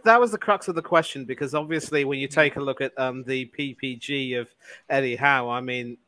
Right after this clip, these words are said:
Speaker 1: you know, the, uh, numbers and the colours speak for themselves, really.
Speaker 2: Yeah.
Speaker 1: I mean, let's discount the F A Cup, one game, one loss, uh, lottery, as we all
Speaker 2: Yeah.
Speaker 1: know. And, um, certainly Howe was the type of manager who was able to,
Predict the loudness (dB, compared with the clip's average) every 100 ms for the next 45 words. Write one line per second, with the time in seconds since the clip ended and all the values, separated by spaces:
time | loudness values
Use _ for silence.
0 | -8 -6 -2 -4 -4 -6 -6 -4 -2 -2
1 | -4 -4 -2 -2 -2 -6 -8 -10 0 0
2 | 0 -6 -4 -6 -4 -12 -12 -6 0 2
3 | 0 -8 -6 -4 -4 -6 -2 0 0 -2
4 | -2 0 0 0 0 0 0 -4 0 0
5 | 0 -2 -2 -4 -6 -4 -6 -6 -8 -4
6 | -4 -4 -4 -8 -6 -8 -8 -10 -10 -10
7 | -6 -6 -6 -6 -6 -6 -10 -12 -8 -6
8 | -6 -6 -6 -8 -14 -20 -20 _ 4 4
9 | 4 0 2 2 0 -8 -2 4 4 4
10 | 0 2 2 2 -2 -6 -6 -6 -6 -4
11 | -2 -2 -4 -6 -6 -4 -2 -2 -4 -12
12 | -8 -6